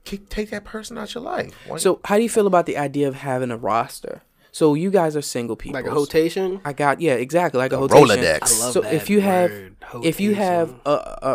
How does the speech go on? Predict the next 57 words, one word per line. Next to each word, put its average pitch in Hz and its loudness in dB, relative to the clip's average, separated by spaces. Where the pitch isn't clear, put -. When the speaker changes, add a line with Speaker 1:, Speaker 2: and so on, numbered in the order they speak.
Speaker 2:
a - -4
hotation 147 -2
or 120 -4
Rolodex, 127 -2
so 139 -4
you 135 -2
have 127 -2
certain 151 0
people 143 -4
in 131 -2
your 127 -2
life, 123 0
certain 131 -4
Speaker 1:
Rolodex. - -20
Speaker 2:
interests 156 2
that 135 -2
you 127 -2
have 123 -2
of 120 -4
certain. 113 -4
So 123 0
if 123 -6
you 147 -2
have 135 -2
a 127 -2
woman 131 0
that 123 -2
is 117 -4
just 120 -4
like, 120 -4
"Oh, 151 4
we 143 -4
just 131 -4
kicking 131 -6
and 131 -6
watch 139 -6
movies. 156 -2
That's 127 -4
my, 170 -6
that's 143 -6
that 185 -4
chick," 120 -6
or 120 -2
"We 156 -6
just 160 -12
talk 123 -10
about 147 -10
comic 165 -6
books," - -8
or 123 0
"We 143 -4
just 139 -8
have 123 -4
sex," - -4
or 127 -8
"We 160 -6
just, 143 -10